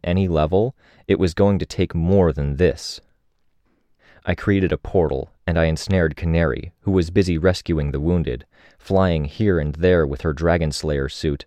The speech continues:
her arms full. She set down the wounded, and then she passed through the portal. She began to sing. I was controlling her, and it was my song in a way. Syllables rattled off at a fast tempo and severe clip,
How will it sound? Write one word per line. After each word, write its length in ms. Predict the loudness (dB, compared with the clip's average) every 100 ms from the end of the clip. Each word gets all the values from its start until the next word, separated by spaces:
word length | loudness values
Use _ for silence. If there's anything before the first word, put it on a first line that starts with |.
| _ _ _
her 140 | -6 0
arms 380 | 2 2 0 -6
full. 440 | -2 0 0 -6 _ _ _ _ _ _ _ _ -8
She 160 | -6
set 280 | -2 0 0
down 320 | 2 2 2
the 120 | 0 0
wounded, 460 | -2 -2 -4 -8 -12 -4
and 120 | 0
then 120 | 0
she 160 | -2 -4
passed 420 | -2 -2 -2 -6
through 260 | -4 -2 -2
the 100 | -4
portal. 460 | 0 0 -2 -8 _ _ _ _ _ _
She 200 | -8 -6
began 300 | -4 -2 -4
to 60 | -4
sing. 400 | -4 -2 -2 -8 -20 _ _ _ _ _ _ -20 -18 -2
I 80 | 2
was 160 | 2
controlling 540 | 0 -4 2 2 2 0
her, 440 | -2 -2 -4 -6 -2
and 160 | 0
it 80 | 0
was 160 | 0 0
my 300 | 0 0 -2
song 420 | -2 -2 -2 -2
in 100 | -2
a 80 | 0
way. 440 | 0 0 -4 -12 _ _ _ _ _
Syllables 600 | 0 2 4 0 -4 -4
rattled 400 | 0 0 0 0
off 300 | 0 -2 -4
at 80 | -6
a 60 | -6
fast 540 | -4 -4 -4 -8 -14
tempo 420 | -4 -4 -2 -4 -4
and 160 | -6
severe 480 | -6 -6 -2 0 0
clip, 420 | -2 -2 -2 -2